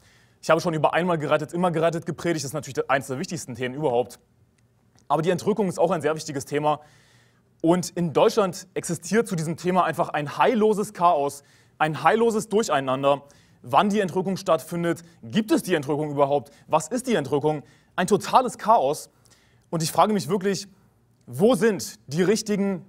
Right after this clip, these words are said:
Predigten zu dem Thema? Wo sind die Pastoren, die das richtig predigen? Und deswegen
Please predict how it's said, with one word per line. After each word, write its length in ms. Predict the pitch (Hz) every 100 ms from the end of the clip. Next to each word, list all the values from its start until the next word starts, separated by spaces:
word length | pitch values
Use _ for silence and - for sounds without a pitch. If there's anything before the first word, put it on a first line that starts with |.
| -
Predigten 440 | - 226 247 -
zu 100 | 120
dem 140 | 127 226
Thema? 320 | 117 101 87 _ _
Wo 160 | 131 180
sind 160 | 226 190
die 60 |
Pastoren, 480 | 165 185 - 185 202
die 80 | 185
das 240 | 180 131
richtig 320 | 202 220 185
predigen? 460 | - 196 175 135 143 - _ _ _ _ _
Und 160 | 147 143
deswegen 540 | 196 170 185 190 180